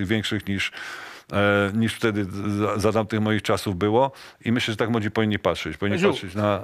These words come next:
Speaker 1: na, e, na sam szczyt.
Speaker 2: Jakby nie patrzeć, jesteś panem z okienka.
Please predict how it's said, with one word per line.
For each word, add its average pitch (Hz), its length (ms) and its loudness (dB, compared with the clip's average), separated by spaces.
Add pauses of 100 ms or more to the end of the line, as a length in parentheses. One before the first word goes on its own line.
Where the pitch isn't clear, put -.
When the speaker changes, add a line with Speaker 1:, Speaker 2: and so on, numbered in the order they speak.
(120)
Speaker 1:
na, 104 460 2 (380)
e, 98 40 -2
na 104 120 2
sam 104 180 0
szczyt. - 420 -8
Speaker 2:
Jakby 143 260 2
nie 123 120 0
patrzeć, 127 400 -2
jesteś 104 340 -4
panem 113 320 -2
z 98 60 -4
okienka. 110 520 -2